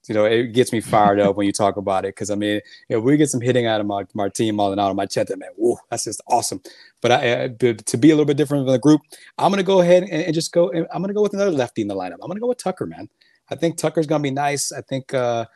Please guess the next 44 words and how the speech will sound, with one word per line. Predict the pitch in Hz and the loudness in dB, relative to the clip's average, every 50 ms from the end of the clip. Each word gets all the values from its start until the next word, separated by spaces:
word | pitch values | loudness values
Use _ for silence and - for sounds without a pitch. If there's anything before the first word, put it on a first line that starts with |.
| _ _ _ _ _ _ _ - | _ _ _ _ _ _ _ -6
you | 123 | -6
know, | 120 - | -6 -6
Tucker's | - - 139 135 147 131 120 | -4 -4 -4 -2 -2 -2 -2
the | 123 | -2
silent | - - 131 127 127 120 | -2 0 0 0 -2 -4
assassin, | 113 - 131 127 127 - 131 120 | -4 -2 -2 -2 -2 -4 -4 -6
as | 113 | -6
we | 110 104 | -4 -4
said | - 127 120 120 110 | -2 -2 -2 -2 -4
before. | 104 104 - 143 139 135 131 131 127 127 127 | -6 -10 -4 0 2 4 4 4 4 2 0
He's | 113 117 131 139 143 | -4 -6 -6 -4 -4
gonna | 143 131 | -4 -6
come | - - 123 120 120 | -6 -8 -10 -8 -8
in | 120 120 | -8 -8
on, | 117 113 117 127 | -8 -8 -8 -10
on | - 117 113 107 | -12 -12 -10 -10
Monday, | 107 117 120 127 131 143 139 | -8 -8 -4 -2 -2 -2 -2
do | 117 107 113 117 | -4 -4 -4 -4
his | 117 - | -4 -4
thing, | - 117 123 143 139 | -6 -8 -6 -6 -8
probably | - 120 113 110 113 113 | -6 -6 -6 -6 -4 -4
get | 117 117 | -4 -4
about | 110 117 113 110 | -2 -4 -4 -4
one | 104 113 117 | -4 -6 -8
to | 113 | -8
two | - - 117 | -6 -6 -4
hits, | 107 110 123 147 151 - - | -2 -2 -2 -2 -2 -4 -6
and | 110 107 | -6 -6
then | 110 110 | -4 -4
I | 104 | -6
think | - - 120 110 | -6 -8 -8 -6
he's | 120 110 | -6 -6
gonna | 117 113 107 | -6 -6 -4
get, | 104 117 120 120 | -4 -4 -4 -2
by | 117 107 | -4 -6
the | 107 104 | -6 -4
third | - 117 117 107 | -4 -4 -4 -2
game, | 110 117 117 120 117 | -4 -4 -6 -6 -6
have | 110 113 110 - - | -6 -8 -8 -8 -6
two | - 123 | -2 -2
or | 123 120 | 0 0
three | 127 123 117 | 2 0 0
hits | 123 123 - | 0 -4 -6
again. | 107 104 113 123 139 151 165 | -6 -6 -4 -4 -4 -4 -6